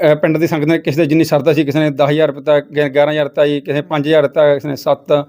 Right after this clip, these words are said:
ਕਿਸੇ ਨੇ ਦੋ ਹਜ਼ਾਰ, ਕਿਸੇ ਨੇ ਪੰਜਾਹ ਰੁਪਏ, ਕਿਸੇ ਨੇ ਸੌ ਰੁਪਇਆ, ਜਿੰਨਾ ਕਿਸੇ ਦੀ ਸ਼ਰਧਾ ਸੀ ਜੀ। ਅਹ,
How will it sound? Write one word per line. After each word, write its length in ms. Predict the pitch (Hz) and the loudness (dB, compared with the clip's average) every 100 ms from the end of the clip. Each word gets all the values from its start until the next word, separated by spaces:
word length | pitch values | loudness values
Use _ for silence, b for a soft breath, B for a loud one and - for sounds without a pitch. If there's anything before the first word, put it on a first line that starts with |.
| b b b b | b b b b
ਕਿਸੇ 160 | - 160 | 0 2
ਨੇ 80 | 147 | 4
ਦੋ 200 | 151 151 | 2 4
ਹਜ਼ਾਰ, 220 | 160 147 | 2 0
ਕਿਸੇ 140 | 143 | -2
ਨੇ 60 | 151 | -4
ਪੰਜਾਹ 260 | 143 147 | -2 0
ਰੁਪਏ, 140 | 156 151 | 0 0
ਕਿਸੇ 100 | 147 | -2
ਨੇ 60 | |
ਸੌ 180 | 147 143 | 0 0
ਰੁਪਇਆ, 320 | 139 147 143 143 b b b | 0 0 -2 -6 b b b
ਜਿੰਨਾ 300 | 147 160 180 | -2 0 2
ਕਿਸੇ 320 | 175 - 170 | -2 -4 -2
ਦੀ 60 | 165 | -2
ਸ਼ਰਧਾ 360 | - 147 151 160 | 0 0 2 0
ਸੀ 120 | 147 | 0
ਜੀ। 160 | 135 - _ _ _ _ | -4 -10 _ _ _ _
ਅਹ, 260 | - - 160 | -8 0 0